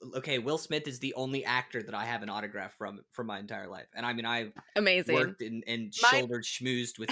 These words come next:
Speaker 1: so many,
Speaker 2: <laughs>
Speaker 1: and, but he, I cried. I literally cried, and I,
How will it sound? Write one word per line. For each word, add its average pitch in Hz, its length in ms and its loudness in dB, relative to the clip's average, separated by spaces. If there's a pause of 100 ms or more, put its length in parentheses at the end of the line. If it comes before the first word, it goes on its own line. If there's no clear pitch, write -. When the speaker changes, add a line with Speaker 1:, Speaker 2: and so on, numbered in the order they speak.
Speaker 1:
so 135 160 4
many, 120 400 0 (180)
Speaker 2:
<laughs> - 160 -2
Speaker 1:
and, 113 340 0
but 113 140 -4
he, 110 460 2 (340)
I 156 100 8
cried. 165 460 8
I 135 100 4
literally 170 400 6
cried, 139 380 6
and 131 160 4
I, 143 80 6